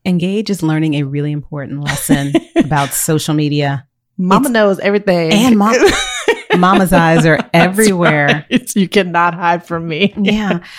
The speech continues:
Speaker 1: I just would like us to remind each of us and each other that we are in this new season, which seems a lot like the old season,
Speaker 2: Mm-hmm.
Speaker 1: but to continue to extend grace because we are all struggling with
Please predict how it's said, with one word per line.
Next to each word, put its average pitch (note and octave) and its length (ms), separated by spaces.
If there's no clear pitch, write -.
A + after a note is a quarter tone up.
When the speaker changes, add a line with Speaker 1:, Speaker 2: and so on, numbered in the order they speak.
Speaker 1:
I F4 140
just - 240
would D3+ 200
like C#3+ 380
us E3 160
to D#3 120
remind C#3 500
each F3 180
of D3 100
us C3 420
and D#3 120
each - 260
other D#3 460
that - 200
we F#3 220
are F3 160
in G3+ 180
this F3 160
new D#3+ 140
season, D3 500
which D3+ 220
seems D#3 280
a C#3+ 40
lot C#3 200
like D3 280
the D#3 140
old D3+ 260
season, C#3 380
Speaker 2:
Mm-hmm. E3 680
Speaker 1:
but F3+ 160
to D#3+ 240
continue F#3+ 380
to E3+ 120
extend D3 560
grace C#3 320
because D#3 420
we D#3+ 140
are - 200
all D#3 220
struggling C#3+ 460
with C3+ 180